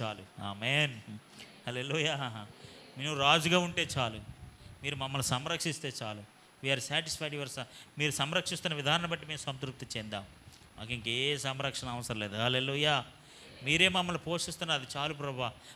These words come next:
మాకు కావాల్సిన ఆహారాన్ని మాకు అందిస్తున్నారు, చాలు ప్రభా. నేను అంటానండి, ఈ రోజుల్లో ఆహారం కొదువే ఉందండి మనుషుడికి. ఆహారం కొదువే ఉందో చెప్పండి నాకు తె-, నాకు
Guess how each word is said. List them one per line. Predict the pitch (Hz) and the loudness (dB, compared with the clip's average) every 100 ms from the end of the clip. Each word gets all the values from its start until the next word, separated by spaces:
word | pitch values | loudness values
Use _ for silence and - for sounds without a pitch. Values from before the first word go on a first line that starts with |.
| - | -2
మాకు | 123 | -2
కావాల్సిన | 131 135 151 147 156 | 2 4 4 2 2
ఆహారాన్ని | 139 139 156 160 | 4 4 4 2
మాకు | 151 139 | 0 -2
అందిస్తున్నారు, | 135 147 - 139 123 127 | -2 -4 -4 -4 -4 -2
చాలు | 127 | -2
ప్రభా. | 127 127 120 117 - - - - - - - - - - - - - - - - | -2 -2 -2 -2 -6 -18 -20 -20 -20 -20 -20 -20 -20 -20 -20 -20 -20 -20 -16 -6
నేను | 135 | -4
అంటానండి, | 123 135 175 185 | -2 0 0 -2
ఈ | 180 | -2
రోజుల్లో | 143 131 160 | -2 -2 -2
ఆహారం | 160 120 135 147 | -2 0 0 -2
కొదువే | 147 139 139 | -6 -4 -4
ఉందండి | 139 135 135 | -6 -8 -8
మనుషుడికి. | 127 113 123 110 117 - - - - - - - - - - - - - - - - - - - - | -10 -10 -12 -12 -16 -18 -20 -20 -20 -20 -20 -20 -20 -20 -20 -20 -20 -20 -20 -20 -20 -20 -20 -20 -6
ఆహారం | 117 135 165 175 | -2 2 4 4
కొదువే | 160 160 190 | 2 2 2
ఉందో | 180 185 | 2 0
చెప్పండి | 170 151 160 147 | 0 0 -2 -4
నాకు | 135 131 | -6 -8
తె-, | 120 110 107 | -10 -16 -12
నాకు | 117 | -12